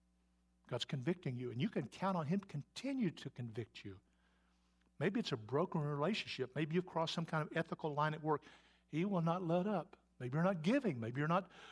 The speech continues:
serving. He's tugging at you. Maybe it's a careless devotional life. Well, you might as well surrender,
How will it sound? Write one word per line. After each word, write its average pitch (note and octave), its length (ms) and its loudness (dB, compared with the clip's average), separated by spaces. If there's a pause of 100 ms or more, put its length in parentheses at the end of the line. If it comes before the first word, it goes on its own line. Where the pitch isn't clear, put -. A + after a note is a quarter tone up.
(120)
serving. A#3+ 600 2
He's D3 240 0
tugging A#3 560 0
at D#3 260 0
you. C3+ 80 0
Maybe A3 220 4
it's C4+ 120 0
a - 40 -4
careless A3+ 480 2
devotional D3+ 580 0
life. A2+ 320 -2 (800)
Well, C3 100 -6
you A#2+ 60 -4
might D3 140 2
as D#3+ 100 0
well E3+ 160 4
surrender, C#3 640 2